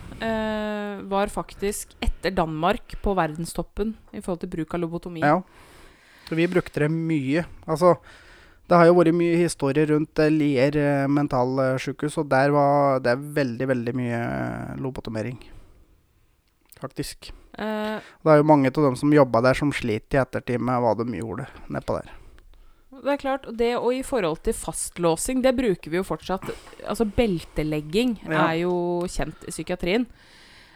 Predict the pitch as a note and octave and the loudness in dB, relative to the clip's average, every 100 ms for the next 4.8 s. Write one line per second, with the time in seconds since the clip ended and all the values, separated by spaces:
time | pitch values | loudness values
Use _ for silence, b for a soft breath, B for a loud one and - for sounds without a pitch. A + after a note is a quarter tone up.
0 | - F#3+ G3 G3 G3 G3+ A3+ A3 _ _ | -12 -6 -4 -4 -6 -6 -8 -10 _ _
1 | - F#3 E3 E3 D#3+ - - - G3 F#3 | -4 -2 -2 -6 -8 -10 -6 -2 0 2
2 | G#3 C4 B B - A3+ A#3 A3+ C#4+ A#3 | 2 0 B B -8 -6 -2 -2 -2 -4
3 | F3+ F#3 F3 - - D#3+ D3 F#3+ G#3 G3 | -4 -4 -8 -8 -6 -6 -4 -2 0 0
4 | D#3 - E3 D#3 - D#3+ F3 A#3+ | -2 -2 -6 -6 -8 -6 -2 -2